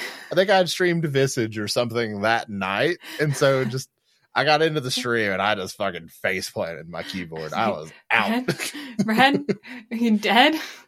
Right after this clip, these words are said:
Speaker 1: He was just in my chat. I was streaming. He was in my chat. It was one of my mods as well. It was not, like, like, a regular chatter, like, one of my mods. And then all of a sudden, like, chatting normally, chatting normally, and then just keyboard spam, and then nothing.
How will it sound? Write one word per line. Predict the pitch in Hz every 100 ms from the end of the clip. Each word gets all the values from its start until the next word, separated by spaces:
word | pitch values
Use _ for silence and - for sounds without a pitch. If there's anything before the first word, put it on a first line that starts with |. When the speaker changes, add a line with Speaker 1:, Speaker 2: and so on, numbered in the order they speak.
| - -
Speaker 1:
He | 285
was | 302 330
just | 339 -
in | 277
my | 294 294
chat. | 269 269 285 233 -
I | 247
was | 254
streaming. | 254 294 320 240
He | 226 254
was | 254
in | 269
my | 285 285
chat. | 285 269 220 - - 247 -
It | 277
was | 269
one | 262
of | 320
my | 262
mods | 226 269 254 208
as | 208
well. | 214 240 196
It |
was | 202
not, | 226 240 240
like, | 262 226
like, | - 233 220
a |
regular | 208 196 240 247 214
chatter, | 220 233 233
like, | 196 190 190 196
one | 220 254
of |
my | 240
mods. | 233 220 - - - _ _
And | 247
then | 254
all | - 277
of |
a | 302
sudden, | 285 247 277 262 _ -
like, | 233 220
chatting | - 269 269
normally, | 247 226 226
chatting | 233 247 240
normally, | 220 214 208 208 - - _ -
and | 233
then | 240 233
just | 247 233 - _ _ -
keyboard | - 202 220 254
spam, | - 240 240 311 339 _ _ _ _ -
and | 226
then | 220 220
nothing. | 247 226 - - -